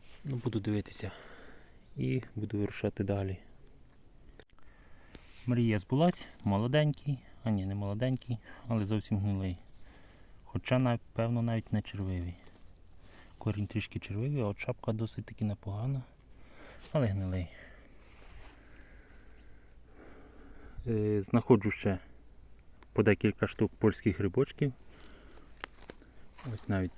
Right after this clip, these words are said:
тепер помітив. Такі молоденькі, чудові,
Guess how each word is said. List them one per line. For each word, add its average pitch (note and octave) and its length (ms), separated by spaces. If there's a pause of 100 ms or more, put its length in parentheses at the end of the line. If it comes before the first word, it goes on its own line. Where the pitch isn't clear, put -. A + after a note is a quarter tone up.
тепер G#2+ 280
помітив. C3 600 (3750)
Такі G#2+ 380 (120)
молоденькі, A2 720 (1200)
чудові, A2 480